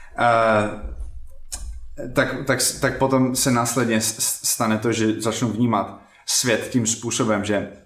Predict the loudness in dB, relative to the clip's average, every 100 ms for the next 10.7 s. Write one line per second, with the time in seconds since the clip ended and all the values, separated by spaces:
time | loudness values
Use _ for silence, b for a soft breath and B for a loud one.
0 | _ _ _ _ _ _ _ 0 2 4
1 | 4 2 2 0 -2 -4 -4 -4 -6 2
2 | 2 4 0 0 -2 -2 -4 0 0 0
3 | -2 -4 -6 B 0 2 2 2 2 2
4 | 2 2 0 0 -2 -2 -2 -2 -4 -2
5 | -4 -2 -2 -2 -6 -4 -4 -6 -6 -4
6 | -2 -2 -2 -2 -2 -4 -4 -4 0 0
7 | 0 -4 -6 -8 B -6 -4 0 4 4
8 | 4 2 0 -4 -6 -6 -4 B B B
9 | -2 0 2 2 0 0 0 2 2 0
10 | B B -2 2 2 2 0